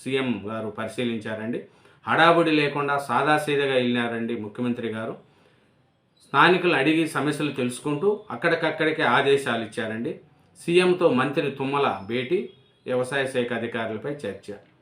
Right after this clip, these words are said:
ఈ చూసుకుంటే ఈ వర్షాలు చూడండి, రాజధాని నగరంలోని బస్తీల్లో వరద సమస్యకు శాశ్వత పరిష్కారం చూపేలా చర్యలు చేపడతామని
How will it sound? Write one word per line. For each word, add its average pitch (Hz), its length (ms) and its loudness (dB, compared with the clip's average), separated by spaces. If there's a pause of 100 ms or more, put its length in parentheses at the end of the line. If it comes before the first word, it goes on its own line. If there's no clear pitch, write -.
(580)
ఈ 147 200 2 (120)
చూసుకుంటే 175 720 2
ఈ 139 60 0
వర్షాలు 135 580 2
చూడండి, 139 540 0 (300)
రాజధాని 165 600 4
నగరంలోని 156 580 2
బస్తీల్లో 123 800 0 (340)
వరద 139 520 2
సమస్యకు 139 680 -4 (100)
శాశ్వత 151 360 0
పరిష్కారం 143 640 0
చూపేలా 131 800 -2 (440)
చర్యలు 151 240 2
చేపడతామని 123 920 -2